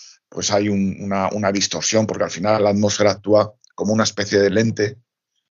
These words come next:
distorsionadora Y claro, eso, ese efecto hay que combatirlo, eh, pues afinando el enfoque.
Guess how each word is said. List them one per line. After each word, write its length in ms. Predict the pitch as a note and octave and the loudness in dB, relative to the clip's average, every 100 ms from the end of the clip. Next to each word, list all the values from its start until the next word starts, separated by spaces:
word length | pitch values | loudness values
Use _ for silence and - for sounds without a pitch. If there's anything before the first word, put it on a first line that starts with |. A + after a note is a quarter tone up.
| - | -2
distorsionadora 920 | G#2 - G#2+ A2 G2 G2 A2+ A2+ G#2 - - - _ | -2 2 2 4 2 4 4 2 0 -12 -20 -20 _
Y 260 | A2+ A2 G#2+ | 0 4 4
claro, 280 | A#2+ A#2+ A2+ | 6 6 6
eso, 380 | G2+ A2 A2 - | 4 2 2 2
ese 260 | A#2+ - | 0 0
efecto 460 | A#2 A#2+ A2+ - A2+ | 0 0 -2 2 2
hay 120 | A2+ | 2
que 160 | G2+ A2+ | 0 0
combatirlo, 840 | A2+ A2 G#2 G2+ A#2+ A2 G#2 - _ _ _ - | 0 0 -4 -2 -4 -4 -6 -8 _ _ _ -12
eh, 580 | A2 A2 A2 G#2+ G#2 G2+ G#2 _ _ _ - _ | -8 -6 -6 -4 -6 -8 -14 _ _ _ -18 _
pues 180 | A2+ A#2 | -6 -4
afinando 440 | A2 G2 A2 A#2 | -2 -2 0 2
el 80 | A2 | 2
enfoque. 540 | G2 - G2+ - - | 0 -6 -10 -10 -14